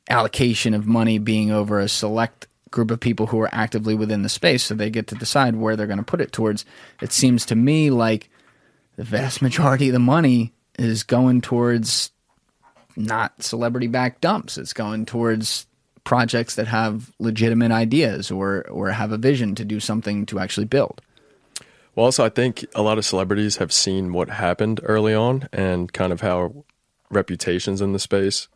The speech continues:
Speaker 2: got hurt a good bit by them coming in and just trying to do a cash grab at the end of the day. Um, so there's a lot from the celebrity standpoint. They're starting to be more of collectors and getting into these projects,
Speaker 1: Mm-hmm.
Speaker 2: not necessarily dropping them,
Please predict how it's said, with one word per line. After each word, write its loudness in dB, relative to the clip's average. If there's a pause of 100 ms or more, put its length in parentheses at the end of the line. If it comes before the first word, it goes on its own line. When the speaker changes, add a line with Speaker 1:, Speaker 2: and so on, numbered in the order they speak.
(120)
Speaker 2:
got 0 (320)
hurt -2 (200)
a -8
good 2
bit 2 (680)
by 2 (200)
them -2
coming -2
in 0
and -4
just -8
trying -2
to -
do -2
a -4
cash -2
grab -6
at -8
the -6
end -6
of -6
the -4
day. -8 (520)
Um, -4 (400)
so -2
there's 2
a 0
lot 0 (340)
from -6
the -2
celebrity 0
standpoint. -4
They're -8
starting 0
to -4
be -4
more -2
of -6
collectors -2 (100)
and -4
getting -2
into -2
these -2
projects, -2 (220)
Speaker 1:
Mm-hmm. 0
Speaker 2:
not 4
necessarily -2
dropping -2
them, -2